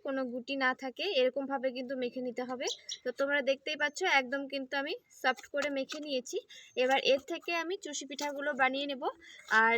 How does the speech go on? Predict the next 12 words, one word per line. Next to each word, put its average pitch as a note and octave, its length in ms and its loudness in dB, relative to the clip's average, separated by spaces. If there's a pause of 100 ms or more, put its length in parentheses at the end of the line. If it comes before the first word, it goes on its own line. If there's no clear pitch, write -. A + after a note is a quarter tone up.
(100)
যে C#4+ 140 0 (140)
ট্রিক্সটার D4 520 -4
কথা D4+ 180 0 (120)
বললাম C4 260 4 (120)
সেটাও C4+ 280 -2
তোমাদের C4+ 440 -2
সাথে C4 180 -4 (100)
শেয়ার B3 220 2
করব A#3+ 280 0 (320)
আদৌ A#3+ 220 4
কেমন A#3+ 340 0 (120)
হয়। A3+ 220 2